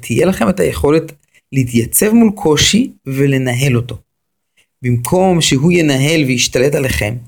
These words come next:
יפיל אתכם לכל מיני חוויות רגשיות לא נעימות, תוכלו אתם לקחת יוזמה, לפתור את הקושי ולצאת ממנו הרבה יותר חזקים והרבה יותר שלמים. אוקיי, אז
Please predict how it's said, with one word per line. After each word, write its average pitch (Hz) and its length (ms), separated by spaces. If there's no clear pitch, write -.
יפיל - 440
אתכם 160 280
לכל 123 200
מיני 143 160
חוויות 143 420
רגשיות 127 500
לא 135 100
נעימות, 117 520
תוכלו 185 460
אתם 98 360
לקחת 190 400
יוזמה, 170 380
לפתור 127 560
את 202 80
הקושי 160 520
ולצאת 127 600
ממנו 175 520
הרבה 135 240
יותר 220 180
חזקים 165 440
והרבה 139 200
יותר 139 200
שלמים. 117 440
אוקיי, 262 360
אז 143 280